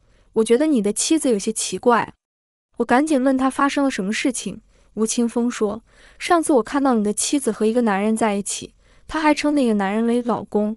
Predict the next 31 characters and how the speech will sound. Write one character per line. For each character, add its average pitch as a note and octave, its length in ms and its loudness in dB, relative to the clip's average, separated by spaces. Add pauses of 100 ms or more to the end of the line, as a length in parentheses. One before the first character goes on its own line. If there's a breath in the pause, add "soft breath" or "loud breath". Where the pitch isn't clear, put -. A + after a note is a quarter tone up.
(360 soft breath)
我 A3+ 120 2
在 C4 140 2
想 G3+ 220 -2
他 A3+ 440 -4
是 - 280 -2
否 A#3+ 180 2
有 G#3+ 140 0
外 A3 260 0
遇 G#3 160 -2
了。” - 220 -14 (640)
听 F4 180 0
到 E4 160 8
这 D#4 180 4
句 A3+ 140 0
话， G3+ 480 -2 (140)
我 A3+ 100 4
有 G#3+ 100 4
些 A3 160 0
生 C4+ 280 2
气， - 340 -4 (300 soft breath)
要 B3+ 180 6
求 A#3+ 160 0
吴 A3 160 2
青 B3+ 240 0
峰 B3+ 460 0
说 - 260 0
得 A#3+ 80 2
更 C#4+ 280 2
加 F#3+ 220 -4
明 E3 240 -6
确。 - 280 -6